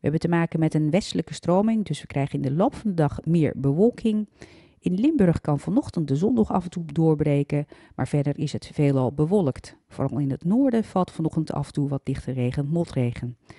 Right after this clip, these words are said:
Het waait flink vanuit het zuidwesten, een harde tot stormachtige wind aan zee met zware windstoten van zo'n negentig kilometer per uur zijn er dan mogelijk.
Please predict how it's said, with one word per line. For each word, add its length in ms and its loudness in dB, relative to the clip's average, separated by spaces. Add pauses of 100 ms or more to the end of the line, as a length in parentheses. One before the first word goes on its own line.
(360)
Het 180 -6
waait 280 0
flink 240 2
vanuit 260 0
het 120 0
zuidwesten, 600 0 (340)
een 120 -6
harde 280 -2
tot 200 -8
stormachtige 640 0
wind 220 0
aan 140 -2
zee 300 -2
met 240 -6
zware 400 -2
windstoten 540 -2
van 140 -2
zo'n 220 -2
negentig 400 -2
kilometer 640 0
per 240 -4
uur 220 2
zijn 200 -2
er 80 -4
dan 140 -6
mogelijk. 480 -2